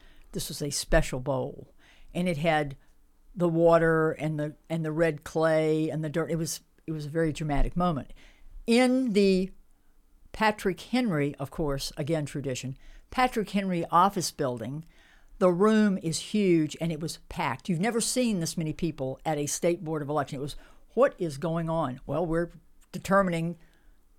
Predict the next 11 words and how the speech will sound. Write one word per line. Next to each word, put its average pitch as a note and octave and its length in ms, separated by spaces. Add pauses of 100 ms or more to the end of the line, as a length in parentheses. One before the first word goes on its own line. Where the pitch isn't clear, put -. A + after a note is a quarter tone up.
the F#3 100
leadership G3 680
of - 100
the D#3 80
Virginia D#3+ 400
General D3 340
Assembly." D3 480 (540)
I - 60
mean, F3+ 300 (920)
cameras, A3 760 (560)
video, F3+ 880